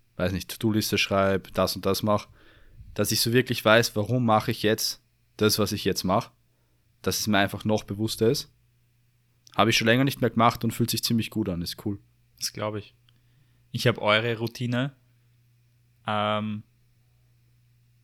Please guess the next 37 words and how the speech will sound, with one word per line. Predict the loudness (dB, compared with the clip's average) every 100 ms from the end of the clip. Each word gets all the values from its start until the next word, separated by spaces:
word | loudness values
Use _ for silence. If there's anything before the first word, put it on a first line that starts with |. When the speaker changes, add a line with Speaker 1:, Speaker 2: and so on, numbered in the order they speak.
| _ _ -6
Speaker 2:
seitdem | -4 0 0 0
wir | -2
drüber | -2 -4
gesprochen | -4 -4 -4
haben, | -4 -4
mit | -4
Mo | -2 -2
im | -2
Podcast, | -4 -6 -4 -6 -6 _ _ -20 -20 -20 _
voll | 0 2 2
durchzogen. | -4 -4 -4 -6 -8 _ _ _ _ _ _ _ -8
Soweit | -2 2 2 2
Speaker 1:
Die | 2
Sonnenroutine? | 4 6 4 4 4
Speaker 2:
Ja, | 4 4
soweit's | 2 4 4 4 0
halt, | -2 -2 -6 -4
ähm, | -2 0 -4 -6
Sonne | -2 0 0 -2
gibt. | -4 -8 -8 -18 -20 _ _ _ _ _ _ _ _ _ _ _ _ _ _ _ _
Jeden | -4 -2 0
Morgen | 0 4 6 4 -2 -4
steh-, | -4 -4 -4 0
weil | 0
ich, | 0 -2 -6
es | -4
kommt | 0 0
in | 2
der | -2
Früh, | 0 2 2
kommt | 0 -6 -4
die |
Sonne | -6 -6 -6
von | -8 -10
der | -8
Küche | -8 -6 -4
rein | -4